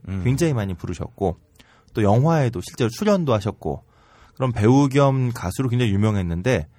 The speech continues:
Speaker 2: 이제 이 몽이라고 하는 노래를 작곡한 게 바로 고가희 씨였어요.
Speaker 1: 어.
Speaker 2: 이 노래를 듣고선 그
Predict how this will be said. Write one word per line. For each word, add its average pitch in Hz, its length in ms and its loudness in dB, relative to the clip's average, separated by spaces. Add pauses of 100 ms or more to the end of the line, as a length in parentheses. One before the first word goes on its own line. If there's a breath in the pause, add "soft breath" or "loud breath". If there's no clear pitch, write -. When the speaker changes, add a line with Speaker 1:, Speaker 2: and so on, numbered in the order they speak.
(500 soft breath)
Speaker 2:
이제 123 320 2 (500)
이 165 180 4
몽이라고 180 580 8
하는 165 120 2
노래를 104 540 2 (320)
작곡한 170 480 -2
게 165 120 4
바로 135 200 2
고가희 127 420 4
씨였어요. - 520 -8
Speaker 1:
어. 73 520 -10 (180)
Speaker 2:
이 190 200 4
노래를 170 400 6
듣고선 117 580 -2 (200)
그 95 180 -4